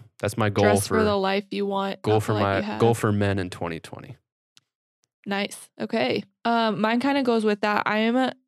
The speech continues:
Speaker 2: excited for more of, like, the minimalist time capsule wardrobe that I'm seeing a lot of, um, really simple,
Speaker 1: Mm.
Speaker 2: which is great.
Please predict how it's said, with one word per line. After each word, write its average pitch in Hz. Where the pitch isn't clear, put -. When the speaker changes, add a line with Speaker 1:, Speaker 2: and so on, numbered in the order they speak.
Speaker 2:
excited 202
for 214
more 196
of, 196
like, 202
the 208
minimalist 196
time 190
capsule 220
wardrobe 233
that 220
I'm 214
seeing 220
a 220
lot 214
of, 214
um, 190
really 196
simple, 185
Speaker 1:
Mm. 98
Speaker 2:
which 208
is 196
great. 208